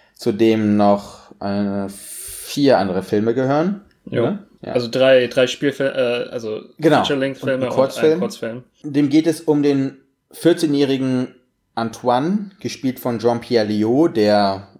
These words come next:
Speaker 1: dreizehn oder vierzehn auch war zu der Zeit. Und er spielt in Paris in den fünfziger Jahren. Seine Familie, seine Mutter und sein Stiefvater, ja, es ist so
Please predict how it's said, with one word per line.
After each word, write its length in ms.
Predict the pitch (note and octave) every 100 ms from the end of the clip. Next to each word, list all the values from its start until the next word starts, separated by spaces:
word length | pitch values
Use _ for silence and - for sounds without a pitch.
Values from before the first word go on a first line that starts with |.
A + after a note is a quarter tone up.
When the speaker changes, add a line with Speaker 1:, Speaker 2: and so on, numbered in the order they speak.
| _ - -
Speaker 1:
dreizehn 320 | F2+ G#2 A2+
oder 160 | G#2+
vierzehn 340 | G#2 A2 G#2 G#2
auch 200 | E2+ F#2
war 420 | F#2 B2 G#3 - _
zu 80 |
der 100 | D3
Zeit. 420 | D3 - C#3+ C#3+ -
Und 380 | C3+ C#3 C3+ -
er 160 | B2+ A#2+
spielt 440 | - C3+ C#3+ C#3
in 140 | B2+
Paris 720 | B2 A#2+ A#2+ D3 F3+ - - _ -
in 220 | B2+ A#2
den 160 | A2+ A2
fünfziger 380 | C3 A#2+ C3
Jahren. 580 | G#2+ G#2 A2+ C3+ D3 D3+ -
Seine 600 | A#2 A#2 A#2 A2+ A2 A2
Familie, 640 | - A2 A#2 D3 D#3 D3 C3+
seine 220 | A#2+ A2+
Mutter 500 | B2 C3+ C#3 B2+ B2
und 80 | A2+
sein 220 | G#2+ G#2
Stiefvater, 1400 | G#2 D3+ D3 - C3+ B2+ - B2+ B2 A#2+ A#2 A#2 A2 D#2+ G2 -
ja, 480 | - - A#2 A2 - -
es 80 |
ist 200 | - G#2
so 460 | - G#2 G2 F#2+ F#2+